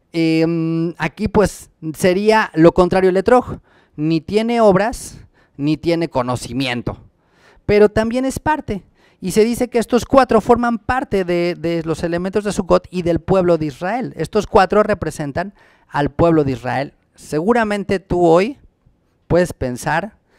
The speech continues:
en cuatro personas que cumplen con esas, pues, características. ¿Sí? Piensen en cuatro personas que seguramente cumplen estas cuatro características.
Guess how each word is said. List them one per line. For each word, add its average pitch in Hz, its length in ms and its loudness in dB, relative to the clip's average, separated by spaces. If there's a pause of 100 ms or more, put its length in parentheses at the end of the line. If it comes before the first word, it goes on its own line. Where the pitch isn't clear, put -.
(200)
en 139 180 -6
cuatro 226 440 4
personas 190 760 -6 (480)
que 143 180 -8
cumplen 190 460 0
con 143 220 -2
esas, 160 400 -6 (320)
pues, 117 200 -12
características. - 1300 -10 (520)
¿Sí? 143 220 -10
Piensen 175 480 -4
en 127 60 -8
cuatro 175 260 0
personas 180 760 -6 (320)
que 135 140 -10
seguramente 147 640 -4
cumplen 131 560 -4 (340)
estas 131 340 -6
cuatro 127 320 -2
características. 120 1080 -10